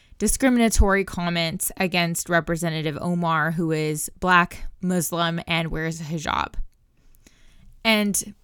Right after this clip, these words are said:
during the debating of the bill she introduced, though, <laughs> let's just say the Islamophobia within the ranks of Congress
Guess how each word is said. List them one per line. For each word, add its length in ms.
during 380
the 100
debating 540
of 100
the 80
bill 380
she 180
introduced, 500
though, 200
<laughs> 440
let's 340
just 300
say 500
the 160
Islamophobia 1040
within 640
the 140
ranks 460
of 140
Congress 840